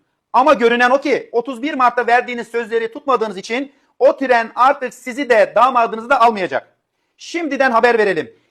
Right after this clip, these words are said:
İki bin yirmi dokuz seçimlerinde bir daha oturmamak üzere işgal ettiğiniz o koltuklardan sizi göndereceğiz. Didim unutmaz.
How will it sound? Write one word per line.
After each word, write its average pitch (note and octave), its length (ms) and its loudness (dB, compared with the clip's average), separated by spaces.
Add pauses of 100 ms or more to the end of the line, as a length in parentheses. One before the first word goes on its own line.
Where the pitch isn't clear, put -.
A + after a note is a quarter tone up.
İki C#4+ 240 -6
bin D#4 60 0
yirmi C4+ 340 -2
dokuz C4+ 240 0
seçimlerinde A#3+ 680 0 (260)
bir D4+ 220 0
daha B3+ 260 6
oturmamak B3+ 640 0
üzere B3+ 460 0
işgal D4 380 0
ettiğiniz A#3 420 -6
o C4+ 140 2
koltuklardan B3 720 2 (140)
sizi B3+ 280 -8
göndereceğiz. A3 680 2 (420)
Didim D4+ 260 0
unutmaz. C4 540 2